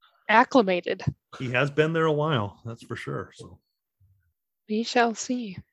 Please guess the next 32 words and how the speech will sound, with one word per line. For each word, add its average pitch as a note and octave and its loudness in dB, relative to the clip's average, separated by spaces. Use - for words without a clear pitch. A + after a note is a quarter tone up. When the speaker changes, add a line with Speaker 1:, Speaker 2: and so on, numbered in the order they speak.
Speaker 2:
And, D3+ -2
oh, C#3 2
I've A#2 0
got A#2+ 0
you D#3 -2
trained G#2 -6
to G2 -10
say F#2+ -10
it F#2+ -14
now, F#2+ -12
Rebecca, F2 -18
huh? B2 -12
Speaker 1:
It, A#3+ 8
it's - -6
like A#3+ 8
I G#3+ 10
grew A3 6
up G#3+ 6
in G3+ 0
the G3+ -2
same G3+ -4
house G3+ 0
as G3 -4
you G3+ 4
were G3 2
in F#3+ -2
for G3 2
Speaker 2:
<laughs> D#3 -4
Speaker 1:
most F#3+ 2
of G#3+ 0
my G#3 6
life. G3 4